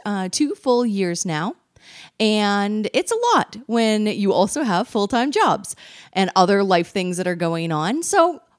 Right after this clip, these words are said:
for the summer, to allow us the freedom to do other things, enjoy our friends' company, go out in the evenings now that we're allowed to actually do that again here in Massachusetts, be in the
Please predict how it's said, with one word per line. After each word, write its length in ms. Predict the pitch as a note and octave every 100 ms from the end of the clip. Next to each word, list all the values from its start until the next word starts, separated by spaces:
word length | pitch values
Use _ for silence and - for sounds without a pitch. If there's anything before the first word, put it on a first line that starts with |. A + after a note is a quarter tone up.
| _
for 360 | - F4+ G#4+ A#4+
the 80 | A#4+
summer, 460 | - G#3+ C#3 C3+
to 180 | - -
allow 320 | A3+ A#3 B3
us 120 | C4+ -
the 100 | C#4+
freedom 520 | - G#3 F#3+ F3 F3
to 120 | F3
do 240 | D#3 G3+
other 240 | G#3+ A3 G#3+
things, 440 | - G#3+ G#3+ G#3
enjoy 800 | F3 E3 A3 G3 F#3+ F3+ F#3 F3+ - - - -
our 140 | E3
friends' 360 | - F3 C#3+ -
company, 760 | - D#4 D4+ C#4+ C#4+ C#4 C4+
go 220 | G#3+ E3 -
out 220 | F3 F3+ E3+
in 80 |
the 220 | F#3+ - G3+
evenings 580 | F#3+ F#3 F#3 F3+ F3+
now 180 | F3 D#3
that 160 | D3+ -
we're 120 | D#3+
allowed 400 | D#3 D#3 C#3+ D#3
to 260 | - - D3
actually 460 | A#2 - D3+ C#3+
do 300 | D3+ - E4+
that 200 | E4+ D4+
again 300 | D4+ D#4 D4
here 180 | D#4 C#4+
in 80 | C#4
Massachusetts, 920 | C4 C4 C4+ - C4+ B3+ B3+ B3 - - - - _
be 180 | B3+ B3+
in 120 | G3+
the 120 | D#3